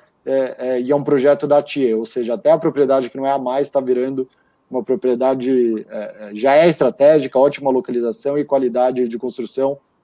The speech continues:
tá ficando cada vez melhor. E aí, por que que eu mencionei que com uma propriedade triple A você também consegue ser muito competitivo?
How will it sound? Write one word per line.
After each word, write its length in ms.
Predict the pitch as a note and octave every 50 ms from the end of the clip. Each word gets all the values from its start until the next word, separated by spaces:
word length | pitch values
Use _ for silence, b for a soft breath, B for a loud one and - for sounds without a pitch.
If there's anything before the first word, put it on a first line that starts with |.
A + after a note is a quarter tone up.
| _
tá 100 | - B2+
ficando 220 | - - C3+ C3+ B2
cada 260 | - C3 C3 C3+ C3
vez 240 | B2 C3 C3+ - -
melhor. 340 | C#3+ C3+ A#2 G2+ F#2 - - _ _ _ _ _ _ _ _ _ _ _
E 120 | C3+ C#3+
aí, 340 | D3 D3 E3 F#3 G3+ G3 G3+ - _ _ _
por 100 | - D#3
que 120 | C#3 F#3 F#3
que 60 | G#3+
eu 40 | F#3
mencionei 420 | F3 E3 - E3+ D3+ D3+ D#3 D3
que 160 | - - C#3
com 420 | - - C#3+ D3+ D#3 D3+ D3+ C3+ -
uma 140 | C#3+ C#3 C#3
propriedade 560 | C3+ - C3+ A2 B2 B2+ A#2+ B2+ B2+ B2 A2
triple 540 | - - C#3+ C3 - C3+ B2 A#2+ B2+ C#3+ D3+
A 40 | C#3
você 220 | B2+ C3 - -
também 240 | A#2+ C#3+ C3 C3 C3
consegue 340 | A2+ C3 B2+ - C3 A#2+ -
ser 100 | - B2+
muito 180 | B2 B2 A2+ -
competitivo? 600 | B2+ A2+ - B2 A2+ - - - A2 G#2 F#2